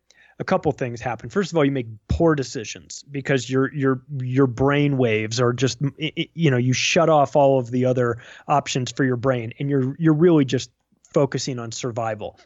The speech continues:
And that's great if you're in a situation where you absolutely need to survive, or it's life or death. But if you're trying to, if you're trying to get the, get to the big picture of this whole thing,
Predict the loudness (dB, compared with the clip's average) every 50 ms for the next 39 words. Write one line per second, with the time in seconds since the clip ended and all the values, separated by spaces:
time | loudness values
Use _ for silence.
0 | _ _ -4 -2 -2 -2 -2 -4 _ 2 4 6 6 4 2 2 _ _ _ -10
1 | -2 0 0 2 2 0 -2 -2 -4 0 2 2 2 2 0 -2 -4 -2 0 0
2 | 2 4 2 2 0 _ _ _ -2 0 0 -2 -4 -4 -2 -2 -2 0 0 -2
3 | -2 0 0 -2 -2 -2 -6 -2 -2 0 2 4 4 4 4 2 0 -2 -6 -2
4 | -2 -2 -2 -2 -2 0 2 2 0 -2 _ -6 -6 -6 _ _ _ -20 _ _
5 | _ -8 -6 -6 -8 -6 _ -8 -8 -6 -6 -4 -4 -4 0 2 2 2 2 0
6 | -6 -20 _ _ _ _ _ _ _ _ _ _ _ _ _ _ _ _ -12 -2
7 | 2 2 2 2 2 0 -2 -2 _ -6 -6 -6 _ -2 -2 0 0 -4 -4 -4
8 | -4 -2 -2 -2 -2 -2 -2 -2 -2 -4 -4 -8 -8 -8 -10 -12 -8 -6 -4 -4
9 | -4 -4 -6 -6 -6 -6 -10